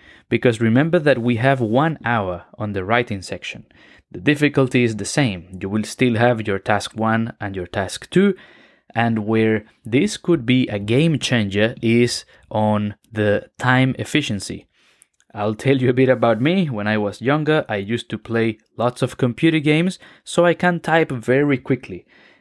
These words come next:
And that is a good way, sorry, <laughs> that is, let's say, in terms of efficiency, super beneficial for me.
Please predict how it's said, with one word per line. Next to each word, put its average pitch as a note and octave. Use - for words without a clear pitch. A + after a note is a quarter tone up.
And A2+
that A#2+
is B2+
a A2+
good B2+
way, B2
sorry, G2
<laughs> -
that A#2+
is, B2+
let's A2+
say, A2+
in G2+
terms A#2
of A2
efficiency, E3
super D#3
beneficial A2+
for G#2
me. A#2